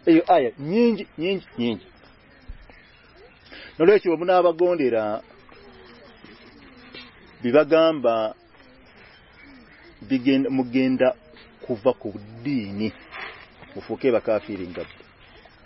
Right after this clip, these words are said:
Balillahu maulakum, Allah ye munnammwe, Allah ye mutaasa wammwe, Allah ye mwemirize w'ensonga zammwe.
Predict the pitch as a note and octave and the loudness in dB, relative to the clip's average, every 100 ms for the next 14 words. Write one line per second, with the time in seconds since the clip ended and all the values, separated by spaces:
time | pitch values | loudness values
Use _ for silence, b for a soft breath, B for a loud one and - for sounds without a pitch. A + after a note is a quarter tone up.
0 | - - - - - F#2 B2+ B2 A2 G#2+ | -20 -20 -20 -20 -10 -4 0 2 2 2
1 | G2+ G2 G#2+ A#2+ - F2 E2 C#3 A2+ F#2+ | -4 -4 0 0 -2 -14 -6 -2 -2 -2
2 | F#2+ G#2 A2+ G#2+ A2 E2+ E2 E2+ _ - | -6 -6 -6 -6 -6 -8 -14 -14 _ -4
3 | C3 G2 G2 G2+ G2 C#3+ B2 - A2 F#2 | -4 -4 -6 -8 -4 -2 0 0 -2 -4
4 | F2+ G#2 C#3 - - - - - F#3 C#3+ | -6 -6 -6 -6 -20 -20 -10 0 2 2
5 | A#2 A#2+ C#3+ C#3+ C#3 C#3 B2 D3+ C#3 C#3 | -6 -4 -2 0 -2 -4 -2 2 4 4
6 | C3+ D3 C3+ B2 A2 - D#3 C#3 F3+ F#3+ | 2 2 2 0 0 2 2 2 4 2